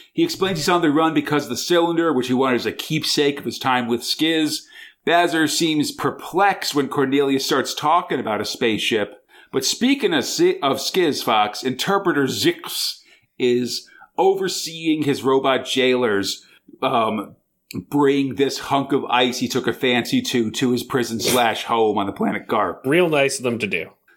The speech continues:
Speaker 1: Yeah, that's okay. Um,
Speaker 2: <laughs>
Speaker 1: last time he saw a face in the ice that looked like his old friend Roxy.
Speaker 2: Oh, man.
Speaker 1: And the
Speaker 2: Yeah.
Speaker 1: droids refu-, yeah, and the droids refused to bring the ice inside. It's apparently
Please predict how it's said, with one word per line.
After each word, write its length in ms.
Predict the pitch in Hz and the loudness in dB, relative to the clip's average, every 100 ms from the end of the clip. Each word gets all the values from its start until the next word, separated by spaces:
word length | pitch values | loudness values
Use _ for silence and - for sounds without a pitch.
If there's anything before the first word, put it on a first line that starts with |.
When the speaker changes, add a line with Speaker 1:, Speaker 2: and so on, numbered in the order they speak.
| _ | _
Speaker 1:
Yeah, 220 | - 151 403 | -2 0 2
that's 160 | 427 | 2
okay. 480 | 175 - 113 104 - - - _ 247 - 359 - | 0 2 0 0 -4 -18 -20 _ -10 -4 -2 2
Um, 200 | - 123 | 2 2
Speaker 2:
<laughs> 100 | - | 2
Speaker 1:
last 400 | 156 175 196 359 | 4 4 2 2
time 340 | 190 175 170 147 | 2 2 2 -2
he 160 | 156 | -2
saw 420 | 143 175 147 147 | 0 2 2 2
a 60 | 123 | -2
face 640 | - - 139 165 196 - | -8 -4 0 2 2 0
in 140 | 131 139 | 0 0
the 160 | 127 | 2
ice 380 | 117 123 175 - | 2 2 2 -2
that 180 | 123 117 | -6 0
looked 240 | 135 131 | 0 2
like 160 | 131 - | 0 0
his 120 | 120 | 2
old 220 | 123 127 127 | 2 2 0
friend 200 | 135 120 | 0 2
Roxy. 680 | 123 139 165 - 208 208 - - | 4 2 0 -4 -8 -10 -16 -8
Speaker 2:
Oh, 220 | 107 98 | -4 0
man. 340 | 190 190 185 190 | 0 0 2 2
Speaker 1:
And 120 | 240 | 2
the 80 | 160 | 2
Speaker 2:
Yeah. 60 | |
Speaker 1:
droids 340 | 196 180 170 156 | 2 2 2 0
refu-, 460 | 147 - 160 156 - | -2 -2 -4 -2 2
yeah, 320 | 143 107 117 | 2 2 0
and 80 | 139 | 0
the 60 | |
droids 280 | 143 185 170 | 0 0 0
refused 440 | 151 - 165 165 | -2 -4 -4 -2
to 60 | 131 | 0
bring 120 | 143 | 0
the 120 | 139 135 | 2 2
ice 240 | 131 131 | 2 0
inside. 500 | 120 - 147 123 127 | -2 0 2 2 2
It's 160 | 117 120 | 0 -4
apparently 960 | - - 135 120 117 120 113 113 110 | -8 -4 0 0 0 0 2 0 -4